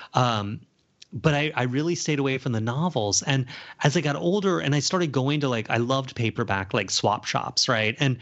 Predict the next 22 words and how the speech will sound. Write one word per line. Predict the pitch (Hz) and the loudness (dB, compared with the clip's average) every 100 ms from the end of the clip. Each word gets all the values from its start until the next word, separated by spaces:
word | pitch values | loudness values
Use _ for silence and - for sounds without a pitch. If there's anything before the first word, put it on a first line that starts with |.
| - - - | -8 -18 -14
there'd | 190 127 160 | 0 2 2
be | 185 | 0
these | 160 139 | 0 -2
horror | 151 - 190 214 180 | -2 -2 0 0 0
sections | 110 - 101 - - 104 95 95 - | -2 -2 -4 -4 -2 -2 -2 -4 -6
where | 147 - | -8 -4
I | 143 | -2
didn't | 208 165 | 0 0
know | 95 | 0
any | 90 | 0
of | 95 | -4
these | 131 113 | -2 0
authors. | 95 92 - 165 160 | 2 2 2 0 2
I | |
didn't | 190 170 | 0 2
know | 123 | 2
any | 120 113 | 2 0
of | |
these | 101 92 | 0 -2
books. | 90 90 123 123 - - - | -2 0 2 0 -2 -4 2
And | 131 | 2
so | 120 160 147 139 | 2 0 0 -2